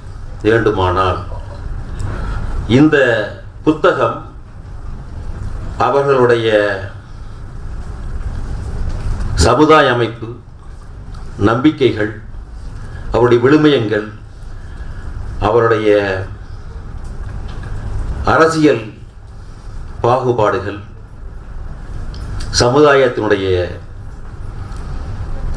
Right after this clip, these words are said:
இச்சமுதாயத்தில் இருக்கின்ற ஒவ்வொரு நிகழ்வுகளை பற்றியும் உன்னிப்பாக, தெளிவாக இந்த கட்டுரைகளை விளக்கியிருப்பது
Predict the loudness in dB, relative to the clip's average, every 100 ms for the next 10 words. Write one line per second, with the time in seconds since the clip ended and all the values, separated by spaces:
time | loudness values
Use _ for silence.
0 | -2 2 2 4 6 6 6 4 2 2
1 | 2 2 0 4 4 2 -2 -2 2 4
2 | 8 8 8 6 -2 -16 -18 -18 -12 0
3 | 4 6 4 2 2 -4 -6 -10 -14 -8
4 | 2 4 4 4 2 2 -4 -10 -14 -16
5 | -16 -16 -12 -12 -12 -12 -10 0 2 6
6 | 6 6 4 0 -8 -10 -16 -16 -14 -12
7 | -12 -4 2 4 4 0 2 2 4 2
8 | 4 4 2 2 0 2 2